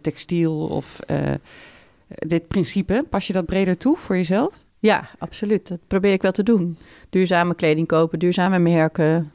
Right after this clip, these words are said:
Speaker 2: eh, veel tweedehands. Voor kinderen, voor de kinderen koop ik ook heel veel op Marktplaats. Eh, ja, ik probeer, ik, we eten ook thuis helemaal biologisch, omdat ik echt geloof dat al die gifsoorten bij elkaar een soort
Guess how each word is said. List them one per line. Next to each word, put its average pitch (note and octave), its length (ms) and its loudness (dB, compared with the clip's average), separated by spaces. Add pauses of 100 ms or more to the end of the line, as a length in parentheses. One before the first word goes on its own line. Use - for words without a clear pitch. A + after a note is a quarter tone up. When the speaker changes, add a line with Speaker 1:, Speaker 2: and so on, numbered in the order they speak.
Speaker 2:
eh, F3 220 -2
veel F#3+ 220 2
tweedehands. F3 760 0 (320)
Voor - 180 -4
kinderen, F#3+ 380 0
voor F#3 100 -4
de F3 80 -6
kinderen F#3 300 0
koop F3 60 2
ik - 80 -6
ook - 120 -4
heel F#3+ 300 4
veel F3+ 120 0
op E3+ 60 -2
Marktplaats. D#3 800 -2 (920)
Eh, F3 460 2
ja, F3 220 4
ik D3+ 120 0
probeer, E3+ 280 0
ik, F3+ 180 -2 (120)
we F3 100 2
eten F3 260 2
ook E3 100 0
thuis E3 240 2
helemaal F3 280 2
biologisch, F3+ 640 2
omdat F3 220 0
ik - 80 -20
echt - 240 -2
geloof F3+ 360 2
dat - 220 0
al F3+ 160 4
die F3+ 100 4
gifsoorten F3+ 580 0
bij F3+ 140 2
elkaar E3 420 2
een D3+ 80 2
soort E3+ 340 -2